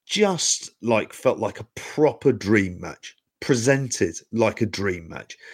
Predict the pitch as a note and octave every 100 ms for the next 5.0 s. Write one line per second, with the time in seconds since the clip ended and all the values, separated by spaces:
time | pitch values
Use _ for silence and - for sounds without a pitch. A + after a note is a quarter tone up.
0 | - - - D#3+ E3 D#3+ D3+ B2 B2 A2+
1 | - B2+ A#2+ - D2+ _ - - _ -
2 | C#3 C#3+ - - D#3 D3 C3 A#2+ - B2
3 | C3 A#2+ G2 - B2 F#2+ - - _ _
4 | _ _ - B2+ A2 B2+ D3+ D3 C3+